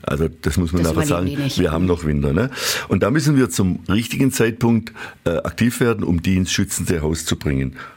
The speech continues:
Speaker 1: Dabei gilt das Motto, ganz wichtig, jeder Tag im Freien ist ein guter Tag für die Pflanzen. Also nicht aus Vorsorge jetzt schon alles reinräumen,
Speaker 2: Mhm.
Speaker 1: äh, weil oftmals ist ja so, unsere Winterquartiere sind ja oft nicht optimal. Es sind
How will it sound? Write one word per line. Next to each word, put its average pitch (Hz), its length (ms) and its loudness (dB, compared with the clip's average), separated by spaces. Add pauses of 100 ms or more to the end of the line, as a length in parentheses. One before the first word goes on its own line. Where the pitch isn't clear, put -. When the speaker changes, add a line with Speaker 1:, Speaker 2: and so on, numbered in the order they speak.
Speaker 1:
Dabei 123 260 2
gilt 113 200 0
das 98 140 0
Motto, 101 340 2
ganz 95 320 -2
wichtig, 87 400 0
jeder 92 320 0
Tag 82 300 -2
im 78 140 0
Freien 104 580 0 (180)
ist - 220 -2
ein 90 160 2
guter 98 340 2
Tag 78 280 -2
für 82 100 0
die 73 80 -2
Pflanzen. 71 460 -2
Also 87 240 -2
nicht 110 320 2 (340)
aus - 220 0
Vorsorge 107 520 2
jetzt 110 240 2
schon 113 160 2
alles 90 300 0
reinräumen, 98 680 2 (300)
Speaker 2:
Mhm. 143 100 2
Speaker 1:
äh, 85 280 2 (160)
weil 87 180 2
oftmals 104 400 0
ist 90 160 -2
ja 87 80 2
so, 95 320 -2 (220)
unsere 90 280 0
Winterquartiere 95 760 0 (140)
sind 85 220 -2
ja 85 120 2
oft 80 240 -4
nicht 82 280 -2
optimal. 82 540 0
Es 85 140 -2
sind 85 200 -2